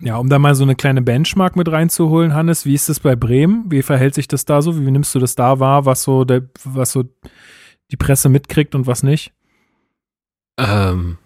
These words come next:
Speaker 2: also gefühlt ist Bremen ja eine Medienoase. Das ist ja, ähm, ist ja auch so ein bisschen das, was immer wieder, ähm, was immer wieder lobend erwähnt wird, auch von Spielern. Max Kruse hat sich ja deswegen auch bei uns sehr wohl gefühlt,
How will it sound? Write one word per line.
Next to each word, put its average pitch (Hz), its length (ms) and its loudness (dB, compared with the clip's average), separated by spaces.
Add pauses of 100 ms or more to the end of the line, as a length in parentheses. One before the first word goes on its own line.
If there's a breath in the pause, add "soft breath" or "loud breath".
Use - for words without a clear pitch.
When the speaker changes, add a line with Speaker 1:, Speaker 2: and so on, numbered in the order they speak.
Speaker 2:
also 104 260 0 (140)
gefühlt 110 340 2
ist 101 120 -4
Bremen 113 320 2
ja 104 120 2
eine 98 100 2
Medienoase. 92 1000 0 (180)
Das 92 160 -6
ist 95 200 -4
ja, 92 580 0
ähm, 95 240 -8 (120)
ist - 160 -8
ja 80 80 0
auch 92 100 -2
so - 120 -4
ein 104 80 -4
bisschen 101 260 -2
das, 95 240 0
was 98 160 0
immer 98 280 0
wieder, 92 400 2 (520)
ähm, 95 400 -8
was 95 160 -6
immer 101 260 0
wieder 98 240 2 (220)
lobend 110 440 2
erwähnt 98 380 0
wird, 104 120 2
auch 98 120 -2
von 95 160 -4
Spielern. 104 440 0
Max 92 260 -2
Kruse 110 320 -2
hat 98 100 -2
sich 104 140 -6
ja 95 80 -2
deswegen 98 400 -2
auch 98 160 -4
bei 98 120 -4
uns 98 220 -6
sehr 95 160 -2
wohl 117 160 2
gefühlt, 101 340 -2